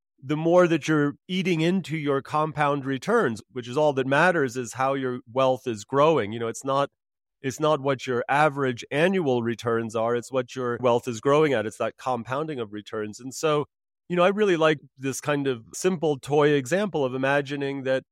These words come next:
you know, you're, uh, sixty-five years old, you have, let's say, a million dollars of, of savings or ten million dollars, whatever, doesn't matter. And you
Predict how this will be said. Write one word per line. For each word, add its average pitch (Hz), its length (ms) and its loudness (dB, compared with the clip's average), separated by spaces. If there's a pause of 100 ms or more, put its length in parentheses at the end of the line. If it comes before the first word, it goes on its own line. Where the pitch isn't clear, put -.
(240)
you 143 100 2
know, 135 100 4
you're, 127 300 2
uh, 117 220 2
sixty-five 147 580 0
years 135 180 0
old, 180 320 2
you 135 120 -2
have, 131 340 2
let's 135 200 -4
say, 127 360 2 (100)
a 117 60 -6
million 156 340 4
dollars 135 460 2
of, 113 160 -4 (120)
of 117 200 -6
savings 160 600 0
or 98 120 -6
ten 139 220 -2
million 151 240 -2
dollars, 143 380 0
whatever, 135 440 -2
doesn't 117 240 -6
matter. 135 340 0 (460)
And 160 160 2
you 160 180 -4